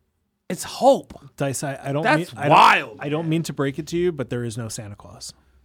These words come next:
Speaker 1: Yeah, no shit, Brett. That's what I'm saying. That even makes it even
Speaker 2: There's no
Speaker 1: sicker.
Speaker 2: tooth fairy either.
Speaker 1: Well, that's debatable. That's
Speaker 2: Oh.
Speaker 1: the jury's still out on that one. You know what I'm saying? But the whole fucking sit on my lap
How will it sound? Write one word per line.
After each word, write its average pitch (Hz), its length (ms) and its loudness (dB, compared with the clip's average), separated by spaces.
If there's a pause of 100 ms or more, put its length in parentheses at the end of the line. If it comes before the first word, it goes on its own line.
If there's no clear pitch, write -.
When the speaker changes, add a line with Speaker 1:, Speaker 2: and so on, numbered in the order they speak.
(160)
Speaker 1:
Yeah, 147 180 -20 (120)
no 165 180 -8
shit, - 420 -14
Brett. 107 300 -14
That's 147 220 -10
what 139 100 -8
I'm 120 80 -8
saying. 135 200 -10
That 160 140 -6
even 131 200 -6
makes 135 220 -8
it 139 60 -8
even 139 180 -8
Speaker 2:
There's 131 220 -2
no 160 80 4
Speaker 1:
sicker. 147 140 -4
Speaker 2:
tooth 160 200 4
fairy 113 320 -8
either. 110 340 -12 (640)
Speaker 1:
Well, 127 280 -4
that's 156 220 -2
debatable. 85 520 -10 (240)
That's 104 200 -18 (140)
Speaker 2:
Oh. 175 260 -2
Speaker 1:
the 147 100 -8
jury's 185 300 4
still 139 160 -6
out 95 200 -6
on 92 80 -16
that 80 200 -18
one. 69 220 -20
You 123 80 -16
know 117 60 -12
what 110 60 -12
I'm 104 40 -18
saying? 95 280 -18 (480)
But 151 260 -4
the 131 120 -2
whole 208 300 -4
fucking 180 560 -12
sit 185 300 -10
on 208 140 -8
my 143 200 -10
lap 127 480 -12